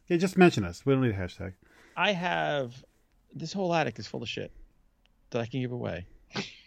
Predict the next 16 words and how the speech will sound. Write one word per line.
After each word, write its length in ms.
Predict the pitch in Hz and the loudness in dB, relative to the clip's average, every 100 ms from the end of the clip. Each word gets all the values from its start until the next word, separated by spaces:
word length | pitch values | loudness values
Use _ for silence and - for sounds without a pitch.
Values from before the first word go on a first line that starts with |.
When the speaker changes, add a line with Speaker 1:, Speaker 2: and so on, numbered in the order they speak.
| _ _ _ _ _ | _ _ _ _ _
Speaker 2:
That's 340 | - - 202 226 | -2 2 4 4
not 140 | 190 | 2
shit. 280 | - 139 - _ | 0 -2 -2 _
It's 80 | - | -8
actually 220 | 143 - | -6 -6
good 160 | 92 120 | -10 -12
stuff. 240 | - - - _ _ _ _ - | -12 -16 -18 _ _ _ _ -10
But, 180 | 120 110 - _ _ _ _ | -6 -6 -8 _ _ _ _
you 80 | - | -8
know, 160 | 123 120 _ | -8 -8 _
do 140 | 190 | 2
it. 140 | 143 - _ _ _ _ _ | 2 -4 _ _ _ _ _
We'll 100 | - | -8
give 140 | 143 101 | -6 -6
you 80 | 87 | -6
things. 340 | 87 90 | -10 -12